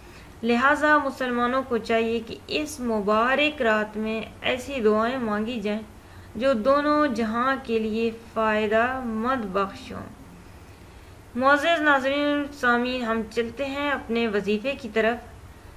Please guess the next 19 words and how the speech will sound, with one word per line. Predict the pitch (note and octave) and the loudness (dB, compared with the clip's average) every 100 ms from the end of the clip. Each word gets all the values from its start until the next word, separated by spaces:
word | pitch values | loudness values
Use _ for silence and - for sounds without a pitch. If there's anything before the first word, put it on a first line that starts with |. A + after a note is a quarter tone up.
| - | -4
लेकिन | B3+ D4+ D#4 | 2 2 2
उससे | D#4 D4+ C#4+ | -2 0 0
पहले | C#4+ C4+ C#4 C#4 | 2 4 4 4
मैं | |
अपने | A#3+ B3 B3+ B3 - | 0 -2 -4 -2 0
तमाम | A#3 A#3+ B3+ C4+ C#4 B3+ | 0 0 0 2 2 2
नए | A#3 A#3+ | 0 0
आने | - - A3 A3 | -2 -2 0 0
वाले | G#3+ G#3+ A3+ G#3 | 0 2 2 2
व्यूअर | G3 A3+ C4 | 0 -4 -4
से | B3 B3+ | -2 2
request | A#3 G#3+ C4 C4+ B3 | 2 2 0 -2 -2
करती | A3 G3+ G#3+ | -6 -4 -4
हूँ | A3 A#3+ - - - - - | -4 -6 -10 -18 -20 -20 -6
कि | C4+ - - | -6 -2 2
अगर | A#3+ A3+ D4 - - - | 4 8 8 6 0 2
आप | B3+ C4 B3 | 4 4 0
हमारे | A#3 A#3 A#3+ B3+ C4+ C4+ | -2 0 2 4 2 2
channel | A#3+ A#3+ B3 | 0 -2 -2